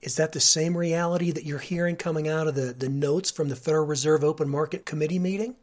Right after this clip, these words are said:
I don't know. Draw your own conclusions. Bottom line, whether it's dealing with the stock market or your own personal career or your interpersonal relationships, you're probably being inundated with news and media that's more detrimental than,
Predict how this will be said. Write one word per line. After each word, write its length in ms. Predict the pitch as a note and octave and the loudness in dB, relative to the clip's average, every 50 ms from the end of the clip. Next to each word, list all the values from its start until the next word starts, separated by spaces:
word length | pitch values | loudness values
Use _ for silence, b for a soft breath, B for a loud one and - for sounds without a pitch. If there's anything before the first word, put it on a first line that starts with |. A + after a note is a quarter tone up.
| _ _ _ _ _ - | _ _ _ _ _ -14
I 140 | - - G#3 | -10 -8 -6
don't 120 | C4 D4+ | -4 -2
know. 120 | D#4+ B3 D3 | -2 -2 -2
Draw 220 | C3 C#3 E3+ G3 | -2 -4 -2 -2
your 160 | A3+ A3+ A3 | 0 2 2
own 100 | A#3 A#3 | 2 2
conclusions. 680 | - - E3+ C3+ - - C3 B2 G#2+ G2+ G2+ - - - _ _ _ _ _ _ _ _ _ _ _ _ _ _ _ _ - | 0 -2 -8 -8 -6 -4 -4 -4 -6 -8 -16 -20 -20 -20 _ _ _ _ _ _ _ _ _ _ _ _ _ _ _ _ -6
Bottom 320 | D#3 E3 F#3+ G#3+ G#3+ G#3 | -4 -2 0 0 2 2
line, 460 | F#3 F3 E3+ E3 D#3+ D#3+ E3 E3 - - _ _ - | 4 4 4 2 2 0 -2 -4 -8 -14 _ _ 0
whether 180 | D#3+ D#3+ C#3+ | 0 2 2
it's 160 | C#3 B2 - - | 2 0 -2 -2
dealing 360 | - E3+ E3 D#3+ D#3+ D3+ D3+ | 0 0 2 2 2 2 0
with 100 | D3 D3 | -2 -2
the 100 | - A#2 | -4 -2
stock 480 | - - - - - F3 F3 F3+ F#3 | -2 -2 -2 0 -2 -4 -4 -4 -4
market 520 | G#3 G3+ G3 F#3 F3+ - F#3+ F#3 F#3 F#3 - _ _ _ _ - | -2 -2 0 0 -2 -2 -2 -4 -4 -6 -12 _ _ _ _ -8
or 80 | - D#3 | -4 -2
your 160 | D#3 D#3 D3 | 0 0 0
own 120 | C3+ C3 | 0 -2
personal 420 | - - - F#3+ F#3 - G3+ F#3+ F3+ | -6 -4 0 0 2 2 0 -2 -4
career 680 | - - F3 D#3 E3+ F3 F3+ F3 E3+ E3+ F3 E3+ - _ - | -4 -6 -6 -4 -2 0 0 0 0 -2 -4 -6 -10 _ -6
or 60 | D3 | -4
your 360 | C#3+ C#3 B2+ B2 A#2+ B2 - _ - | -2 -2 -2 -4 -6 -8 -10 _ 0
interpersonal 600 | G#3 F#3+ F3 - - - F#3 F#3 - F#3+ F3+ E3 | 2 2 2 0 -2 -2 0 0 0 0 0 0
relationships, 840 | D#3+ D3+ D#3 D#3 E3 E3 - F#3 F3 - F#3+ F3+ F3+ - - - - _ _ _ _ - | 2 4 4 4 2 2 0 -4 -4 -2 -2 -2 -4 -4 -6 -10 -12 _ _ _ _ -10
you're 120 | F#3 D#3+ | -10 -8
probably 440 | - - - F#3+ F#3+ G3+ G3 A3 G3 | -8 -8 -6 -6 -4 0 0 0 0
being 340 | C#3+ E3 E3 D#3 D3 C#3 - - | 0 0 -2 -2 -4 -6 -2 2
inundated 760 | A3+ A3+ A#3 A#3 G3 E3+ C#3+ C#3 C3 B2+ B2+ B2 A#2+ B2 - - - | 4 4 6 4 4 2 0 -2 -2 -2 -4 -4 -6 -8 -12 -12 -8
with 200 | - D3 A#2+ C#3+ | -6 -6 -4 -4
news 460 | C#3+ D#3 F3 F#3 G3 G3 G3 F#3 - | -2 0 2 4 4 4 2 0 0
and 220 | - - C#3 C3 | -2 -4 -4 -4
media 540 | C3 D3+ E3 E3+ E3+ E3+ D#3+ D#3+ E3 D#3+ D#3 - - | -4 -2 -2 -2 -2 -2 -2 -2 -2 -4 -6 -6 -2
that's 240 | - D3+ - - - | -2 0 0 2 2
more 160 | E3 F3+ E3+ | 4 4 4
detrimental 680 | D3 C#3 D#3+ D#3+ D#3+ - - E3 D#3 D3+ D#3 D#3 D#3 C#3+ | 2 2 0 0 0 0 -2 0 2 2 2 4 4 2
than, 220 | C#3+ C#3 B2+ A#2+ | 0 -2 -4 -6